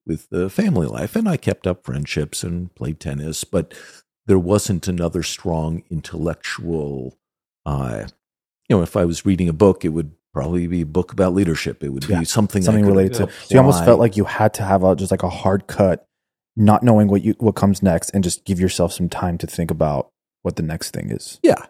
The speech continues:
Speaker 1: And so
Speaker 2: Yeah.
Speaker 1: look, circumstances completely different. This hard cut, I'm like, "Great, I don't need to work anymore."
Speaker 2: Yeah.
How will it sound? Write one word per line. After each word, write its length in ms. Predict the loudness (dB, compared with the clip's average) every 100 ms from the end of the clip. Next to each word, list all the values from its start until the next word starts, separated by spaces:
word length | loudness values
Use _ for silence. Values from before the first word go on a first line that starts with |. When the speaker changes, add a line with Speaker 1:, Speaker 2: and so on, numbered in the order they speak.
| _
Speaker 1:
And 120 | 0
so 140 | 4 4
Speaker 2:
Yeah. 80 |
Speaker 1:
look, 240 | 2 -2 -8
circumstances 880 | 0 4 6 4 2 0 -2 -4 -8
completely 580 | -6 -4 0 0 2 0
different. 380 | -2 -4 -4
This 200 | 0 0
hard 280 | 4 2 2
cut, 220 | 2 0
I'm 100 | 2 -2
like, 160 | -4 -6 -4
"Great, 280 | -2 -2 -6 -4
I 100 | 0
don't 260 | 2 0
need 260 | 0 0 -2
to 80 | -2
work 360 | 0 -2 -4 -4
anymore." 560 | 2 4 2 -2 -8 _ -16
Speaker 2:
Yeah. 140 | -16